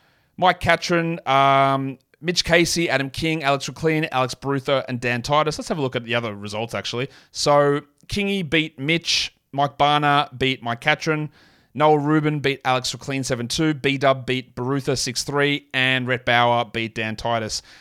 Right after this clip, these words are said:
six to three. Let's go and have a look at the Locked On Fantasy Basketball Bowl Category League. How did I do in my two matchups in that one? I had a five four win over the Suicide Squad and a five four win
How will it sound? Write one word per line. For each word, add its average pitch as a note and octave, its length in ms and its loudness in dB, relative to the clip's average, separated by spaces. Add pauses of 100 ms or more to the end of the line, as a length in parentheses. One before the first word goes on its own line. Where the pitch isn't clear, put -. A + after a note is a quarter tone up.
(140)
six - 340 -2
to B2+ 120 -4
three. C3+ 240 0
Let's D#3 180 0
go F3+ 140 2
and F3+ 100 2
have D3+ 100 2
a C#3+ 40 -2
look C#3 340 0 (880)
at B2+ 100 -12
the C#3+ 80 -2
Locked D3 180 0
On C#3 120 0
Fantasy C3+ 320 0
Basketball B2 360 0
Bowl A#2+ 240 0
Category D3+ 420 -2
League. F#3 220 -2
How C3+ 160 2
did C3 100 0
I B2 80 2
do B2+ 160 -4
in B2+ 80 -2
my A#2 100 -4
two A#2+ 200 -10
matchups - 500 -4 (360)
in B2 120 -6
that C3+ 180 0
one? G#3 220 0 (180)
I - 60 -2
had C3 60 2
a B2+ 40 0
five F#3+ 520 0
four F3+ 260 0
win C#3+ 300 -2 (100)
over C3 240 2
the A#2+ 120 -6
Suicide B2+ 580 -2
Squad F#3 320 2 (360)
and C3+ 240 2
a B2 40 0
five C#3 400 2
four C3 320 0
win B2 360 -2